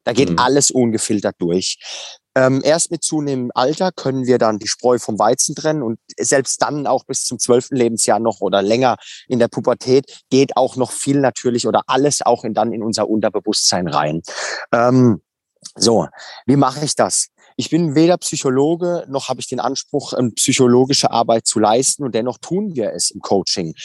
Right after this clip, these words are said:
Speaker 1: vor allem bei mir. Ähm, wir sprechen, wir reflektieren. Ein, der größte Benefit vom Coaching ist, Klarheit zu finden.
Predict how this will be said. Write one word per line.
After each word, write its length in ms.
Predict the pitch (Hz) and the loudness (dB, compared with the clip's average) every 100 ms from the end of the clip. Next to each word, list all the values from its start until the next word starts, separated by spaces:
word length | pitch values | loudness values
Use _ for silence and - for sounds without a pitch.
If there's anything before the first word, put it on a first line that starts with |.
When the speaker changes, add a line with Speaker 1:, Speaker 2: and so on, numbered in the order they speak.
| - | -8
Speaker 1:
vor 160 | - 117 | 0 4
allem 220 | 117 120 | 4 4
bei 120 | 95 | 2
mir. 340 | 92 110 120 226 _ - - - | 2 4 2 0 _ -20 -8 0
Ähm, 360 | 117 117 117 _ _ _ | 0 0 -6 _ _ _
wir 100 | 113 | -2
sprechen, 380 | - 170 156 98 _ _ _ _ _ _ _ - | -2 -2 -4 -6 _ _ _ _ _ _ _ -6
wir 100 | 110 | -4
reflektieren. 580 | 113 127 - 123 117 - _ _ _ - _ _ _ _ - | -2 -4 -2 -2 -2 -6 _ _ _ -20 _ _ _ _ -2
Ein, 240 | 185 170 - | 2 2 0
der 160 | - 147 | 0 2
größte 460 | 123 185 214 185 | 4 4 4 0
Benefit 600 | 151 180 143 - 104 - - _ | 2 0 0 -8 -14 -14 -20 _
vom 240 | - 127 107 | -4 -4 -2
Coaching 640 | 147 175 - 98 87 85 _ - | -2 0 -2 -6 -10 -14 _ 0
ist, 480 | 143 175 - - - _ _ _ _ | 2 2 -2 -6 -18 _ _ _ _
Klarheit 420 | - 120 123 90 | -2 -2 -2 -6
zu 220 | - - 92 | -6 -4 -4
finden. 460 | - 85 - 87 | -2 -4 -6 -16